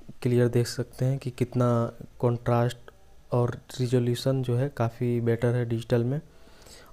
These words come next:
और अभी के टाइम में लगभग सभी जगह डिजिटल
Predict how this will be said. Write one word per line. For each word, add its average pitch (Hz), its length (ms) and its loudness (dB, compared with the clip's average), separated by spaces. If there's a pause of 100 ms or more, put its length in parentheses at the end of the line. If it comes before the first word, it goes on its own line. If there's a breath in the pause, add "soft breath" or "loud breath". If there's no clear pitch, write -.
और 120 420 2
अभी 135 440 0
के 139 160 2
टाइम 120 260 2
में 135 180 0
लगभग 131 420 0
सभी 120 280 0
जगह 123 240 0
डिजिटल 127 540 -2